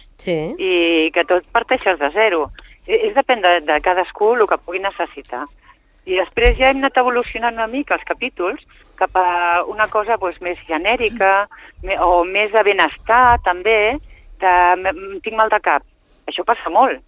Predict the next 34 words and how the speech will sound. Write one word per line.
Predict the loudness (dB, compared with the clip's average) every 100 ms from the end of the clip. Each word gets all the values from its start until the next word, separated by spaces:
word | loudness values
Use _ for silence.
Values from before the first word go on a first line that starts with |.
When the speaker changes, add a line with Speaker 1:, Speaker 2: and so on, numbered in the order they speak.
| _ _ _
Speaker 2:
Si | -14
us | -14
fixeu | -14 -2 0
les | 2 0
mares, | 0 2 0 -4 -20 _ _ _ -20 -6
eh, | 0 2 0
"M-, | -6 -16 -10
mare, | 0 4 6 4 4 2 2
eh, | 0
tinc | -2
mal | -2 0
de | 2
panxa, | 0 0 -2
què | -2
em | -2
prenc?" | -2 -2 -4 -16 -20 -20 _
O, | 0 2 4 4 2
saps? | 2 0 0 -18 -20 -20 _ -20 -16
Llavors | -6 -4 -2
també | -2 0
vam | 0 -4
dir, | -4 -2
"Bueno, | -2 -4 -6 -10
anem | -8 -2
a | 0 0
intentar | -4 -8 -4 -2 0 2 2 -2 _ _ _
fer | -4
una | -2
mica | -4 -4
per | -2 -2
tothom." | -2 -6 -4 -6 -8 -20 _ _ _ _ _ _ _ -2
Speaker 1:
Mhm. | 0 2
Speaker 2:
Ara, | 2 2 -2
quins | -4 -4